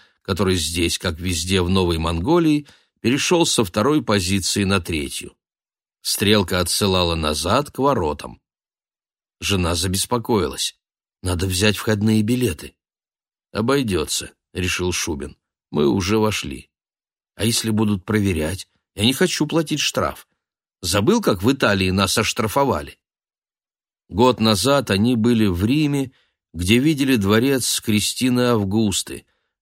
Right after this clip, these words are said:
жёлтый и скучный, как здание губернской казённой палаты. Она умерла в этом дворце одинокая, всеми отвергнутая,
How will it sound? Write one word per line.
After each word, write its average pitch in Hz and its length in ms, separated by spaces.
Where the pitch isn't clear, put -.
жёлтый 107 580
и 90 40
скучный, 104 680
как 90 200
здание 110 500
губернской 101 840
казённой 92 600
палаты. 90 580
Она 104 260
умерла 107 460
в 104 60
этом 98 300
дворце 98 640
одинокая, 107 880
всеми 95 440
отвергнутая, 110 960